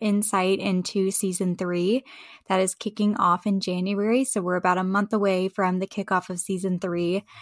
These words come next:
And I said I would see you guys at the start of season three.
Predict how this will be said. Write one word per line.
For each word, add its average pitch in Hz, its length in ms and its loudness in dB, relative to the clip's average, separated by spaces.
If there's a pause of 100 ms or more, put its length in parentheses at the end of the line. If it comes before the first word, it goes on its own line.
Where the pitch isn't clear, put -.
(300)
And 208 360 4
I 208 140 6
said 196 180 2
I 190 140 6
would 220 200 4
see 214 140 0
you 208 160 4
guys 214 920 6 (240)
at 180 180 10
the 208 100 2
start 226 260 4
of 233 40 -2
season 254 360 2
three. 202 400 0